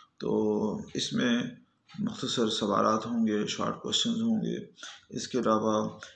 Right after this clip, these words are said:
एमसीक्यूज़ भी होंगे। ठीक है, तो हम इसको अब शुरू करते हैं। दर्जा बंदी से क्या मुराद है, इसकी तारीफ़ कीजिए। बच्चों, जब सवाल आ जाए कि दर्जा बंदी की तारीफ़ करें, तो सिर्फ आपने जो definition पहले पढ़ी हुई है,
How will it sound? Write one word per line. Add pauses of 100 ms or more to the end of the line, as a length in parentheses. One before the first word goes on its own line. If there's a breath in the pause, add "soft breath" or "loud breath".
(240 loud breath)
एमसीक्यूज़
भी
होंगे।
ठीक
है,
तो
हम
इसको
अब
शुरू
करते
हैं। (800 loud breath)
दर्जा
बंदी
से
क्या
मुराद
है,
इसकी
तारीफ़
कीजिए।
बच्चों,
जब
सवाल
आ
जाए
कि
दर्जा
बंदी
की
तारीफ़
करें,
तो
सिर्फ
आपने
जो
definition
पहले
पढ़ी
हुई
है,